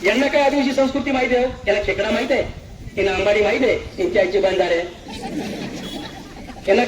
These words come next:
खेकडा अंबाडी माहित आहे का? यांना कडू, कडुकांग माहित आहेत का? यांना टेंभुर्णा माहित आहेत का? यांना आळवाच्या शेंगा माहित आहेत का? त्या आम्ही खाल्ल्यात.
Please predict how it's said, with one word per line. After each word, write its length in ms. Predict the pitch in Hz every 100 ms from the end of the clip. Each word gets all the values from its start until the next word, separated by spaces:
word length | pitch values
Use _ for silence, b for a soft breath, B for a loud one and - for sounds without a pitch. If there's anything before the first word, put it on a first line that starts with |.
| 233
खेकडा 240 | 226 262
अंबाडी 300 | 262 269 285
माहित 220 | 262 285
आहे 100 | 294
का? 120 | 302 269
यांना 180 | 262 277
कडू, 260 | 277 285 226 - - - - -
कडुकांग 400 | 254 311 311 311
माहित 260 | 302 311 330
आहेत 140 | 330
का? 200 | 330 302 226 - - - - - - - - - - - - -
यांना 140 | 262
टेंभुर्णा 480 | 302 302 311 349 359
माहित 220 | 359 359
आहेत 140 | 359 330
का? 200 | 330 294 226 240 285 285 - 349 - - - - - - -
यांना 180 | 185 220
आळवाच्या 380 | 208 202 233 233
शेंगा 200 | 226 226
माहित 200 | 202 226
आहेत 120 | 226
का? 240 | 190 302 269 - - - - - - - -
त्या 100 | 202
आम्ही 280 | 190 202 196
खाल्ल्यात. 260 | 175 165